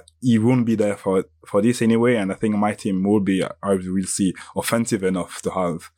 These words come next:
to need him to go, go, go further up.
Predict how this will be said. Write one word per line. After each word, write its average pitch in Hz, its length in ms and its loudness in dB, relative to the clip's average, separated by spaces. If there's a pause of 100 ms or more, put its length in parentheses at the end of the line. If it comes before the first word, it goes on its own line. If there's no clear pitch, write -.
(200)
to 95 100 0
need 95 180 4
him 95 360 2
to 92 120 -4
go, 87 540 2
go, 82 260 -2 (640)
go 101 140 0
further 98 420 0
up. 113 240 -2